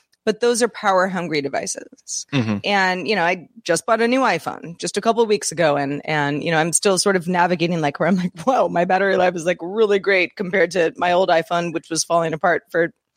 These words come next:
Speaker 1: some years." But that, that is not what we're talking about here.
Speaker 2: Hmm.
Speaker 1: This is kind of like that passive background. Things are on the grid, they're working. And if something that is already, uh,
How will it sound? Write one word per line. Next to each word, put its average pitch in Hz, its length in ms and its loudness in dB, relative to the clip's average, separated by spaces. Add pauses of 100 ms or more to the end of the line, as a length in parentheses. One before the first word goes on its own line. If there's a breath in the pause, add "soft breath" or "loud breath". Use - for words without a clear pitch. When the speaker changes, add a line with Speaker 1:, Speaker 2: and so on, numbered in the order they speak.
(140)
Speaker 1:
some 180 220 0
years." 175 360 0 (360 loud breath)
But 240 180 -2
that, 339 240 2 (280 loud breath)
that 339 160 2
is 359 140 2
not 262 200 0
what 226 140 0
we're 196 120 2
talking 175 360 -2
about - 180 -4
here. - 300 -8 (260 soft breath)
Speaker 2:
Hmm. 190 60 -8
Speaker 1:
This 269 160 2
is 302 140 0
kind 247 180 0
of 196 80 -2
like 190 200 0 (260 loud breath)
that 190 320 0
passive 226 880 0
background. 180 840 0 (300)
Things 220 500 0
are 160 580 4
on 208 260 2
the 247 60 2
grid, 202 540 0 (320 soft breath)
they're 170 160 2
working. 202 800 -2 (240 soft breath)
And 190 180 0
if 180 160 -4
something 247 680 0 (100)
that 180 220 0
is 175 220 -2
already, 220 680 2 (440)
uh, 156 360 2